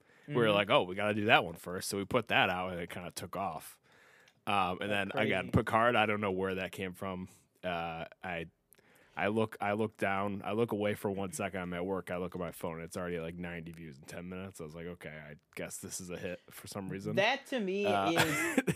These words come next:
Speaker 2: that, that video to me is our greatest mark of success, because that was just,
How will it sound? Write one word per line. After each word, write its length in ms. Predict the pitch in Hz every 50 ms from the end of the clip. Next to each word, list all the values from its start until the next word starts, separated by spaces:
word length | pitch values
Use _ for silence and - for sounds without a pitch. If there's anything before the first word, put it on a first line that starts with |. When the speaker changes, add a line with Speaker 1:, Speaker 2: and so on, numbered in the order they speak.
| 160
Speaker 2:
that, 320 | - 196 202 233 247 214 190
that 200 | 208 233 247 226
video 320 | 247 262 262 247 247 233
to 140 | 233 - 175
me 340 | 160 156 160 160 165 175 - -
is 220 | - 165 165 147 160
our 300 | 160 147 147 143 139 - - 143
greatest 500 | 139 143 143 147 151 156 147 135 - -
mark 380 | 139 131 131 131 131 127 - - -
of 360 | 120 120 120 117 113 113 117 - - - _ _ _ _ _
success, 760 | - - - 151 - - - 147 120 110 98 - - - - _ _ _ _ _ _ _ _ _ _ _ _
because 320 | - 165 156 180 165 147
that 260 | 151 175 185 208 175 196
was 220 | 208 190 160 160
just, 380 | 165 180 170 151 - - -